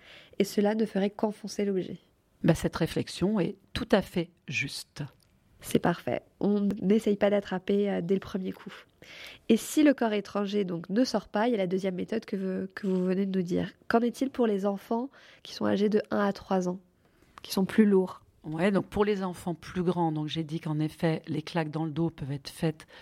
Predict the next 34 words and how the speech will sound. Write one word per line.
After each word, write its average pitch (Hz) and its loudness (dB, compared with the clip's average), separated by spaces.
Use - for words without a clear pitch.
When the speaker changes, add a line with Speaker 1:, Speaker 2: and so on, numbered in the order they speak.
Speaker 2:
en - 0
mettant 147 0
soit 175 0
l'enfant 165 -4
allongé 170 0
sur - -8
nos 151 -2
deux, 151 -2
deux 151 2
jambes, 180 2
ou 202 6
même 202 4
l'enfant, 160 0
euh, 143 0
debout, 147 2
penché 151 -2
sur 151 -6
un 151 0
genou. 175 4
Voilà, - -2
différentes 156 -2
techniques, 175 -6
on 139 -10
s'adapte 170 -4
à 143 -6
la 135 -8
hauteur 175 -2
du 139 -12
bébé, 160 0
mais 185 2
pareil, 165 -2
on 165 -2
tape 165 -4
de - -10